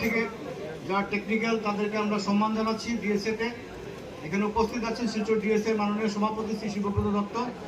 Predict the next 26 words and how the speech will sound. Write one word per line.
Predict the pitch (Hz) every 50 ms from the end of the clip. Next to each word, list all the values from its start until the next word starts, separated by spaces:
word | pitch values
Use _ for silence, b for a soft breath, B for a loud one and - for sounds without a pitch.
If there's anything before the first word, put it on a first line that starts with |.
| - - - - -
মাননীয় | 165 185 190 208 208 202
কোষাধ্যক্ষ | - 208 202 - 226 220 226 226 - - 226 233 - - - - 156 160 160 156 170
শ্রী | - 202 170
বুদ্ধদেব | 185 190 196 208 214 220 214 -
চৌধুরী, | 220 226 226 202 226 226 233 247 247 - - - - - - - - -
মাননীয় | - 185 185 202 208 214 208
স্টেডিয়াম | 196 - 220 208 202 220 226 220 202
সচিব | 214 214 208 - 233 202 -
শ্রী | - 214
আশিস | 196 190 - 208 202 -
চক্রবর্তী, | 214 - - 220 220 220 220 208 240 240 247 - - - - - - - - - -
মাননীয়, | - 185 196 202 208 214 214
আহ, | 214 214 214 - 170 - - - - - - - - - 359 359 349 349 - - - - -
গ্রাউন্ড | 151 180 190 214 220 -
সচিব | - 214 - 240 240 - -
শ্রী | - 208 -
কৌশিক | 202 202 190 - 233 233 - 214
রায়, | 226 226 226 226 - - - - - - - - 185 180
ক্রিকেটের | 185 208 202 226 240 233 233 233 233 233 226 - - 208
ইনচার্জ | 208 202 202 - 254 254 247 202
যে | 208 214 - 185 180 -
সেক্রেটারি | 208 202 202 208 202 226 226 208
যিনি | 208 202 208 208
আছেন | 202 196 - 240 226 214
দীপঙ্কর | - 208 202 208 233 226 214 - 240 220
দেব। | 196 202 226 233